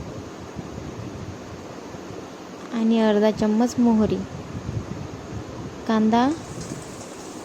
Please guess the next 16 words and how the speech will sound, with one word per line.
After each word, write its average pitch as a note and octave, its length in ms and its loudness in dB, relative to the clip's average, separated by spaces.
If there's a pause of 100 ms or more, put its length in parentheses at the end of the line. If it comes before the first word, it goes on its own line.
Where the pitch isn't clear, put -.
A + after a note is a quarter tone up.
(140)
याला A3+ 160 6 (140)
छान A3+ 160 4
प्रकारे A3 420 4
मिक्स A3+ 300 4
करून A3+ 300 6
घेऊया. A3 440 6 (3500)
चवीप्रमाणे A3 600 6
हळद, G#3+ 400 6 (340)
तिखट, A3+ 300 2 (540)
मीठ A3+ 440 4 (1500)
ॲड A3 240 4
करून A#3 380 8
घेऊया A3 460 8 (600)
आणि G#3+ 260 6 (240)
दोन A3+ 220 8
चम्मच A3+ 520 4